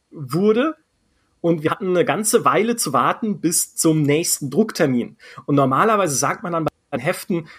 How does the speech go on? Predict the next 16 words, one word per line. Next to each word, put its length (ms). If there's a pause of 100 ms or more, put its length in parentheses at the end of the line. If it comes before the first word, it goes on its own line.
(140)
"Na, 320
wir 100
können 200
doch 60
nicht 160
so 80
ein 200
altes 500
Thema 380
wie 100
Skyrim 760 (220)
nochmal 420
auf 160
ein 80
Heftcover 560
nehmen." 520